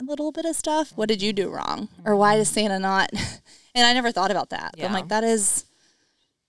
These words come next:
Speaker 1: tricky
Speaker 2: Yeah, for sure it
Speaker 1: and
Speaker 2: is.
Speaker 1: weird. But
Speaker 2: I, yeah, I definitely don't want my kids getting very expensive things at Christmas
Speaker 1: Me
Speaker 2: and stuff
Speaker 1: neither.
Speaker 2: like that, where we're setting ourselves <laughs> up to be like,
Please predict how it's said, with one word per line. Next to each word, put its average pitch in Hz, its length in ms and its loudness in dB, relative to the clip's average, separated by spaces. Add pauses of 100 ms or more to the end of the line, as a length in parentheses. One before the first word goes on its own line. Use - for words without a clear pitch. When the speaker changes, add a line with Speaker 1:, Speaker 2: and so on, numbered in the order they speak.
Speaker 1:
tricky - 400 -6 (240)
Speaker 2:
Yeah, 175 240 -12
for - 180 -20
sure - 220 -18
it 185 200 -20
Speaker 1:
and 190 140 -2
Speaker 2:
is. - 20 -6
Speaker 1:
weird. 165 320 -6 (1200)
But 175 280 0 (440)
Speaker 2:
I, 156 180 -12
yeah, 156 200 -6
I 147 120 -8
definitely 160 360 -8
don't 147 300 -6
want 139 180 -8
my 156 160 -10
kids 156 360 -12
getting 175 360 -12
very 175 540 -12
expensive 160 680 -8
things 160 380 -14
at - 100 -10
Christmas 156 380 -8
Speaker 1:
Me 190 60 -8
Speaker 2:
and 185 80 -8
stuff - 160 -4
Speaker 1:
neither. - 80 -8
Speaker 2:
like 143 140 -6
that, 139 200 -6
where 151 120 -4
we're 143 120 -6
setting 147 340 -6
ourselves 151 400 -10
<laughs> 143 40 -10
up 165 100 -12
to 180 120 -10
be 156 160 -8
like, 151 340 -12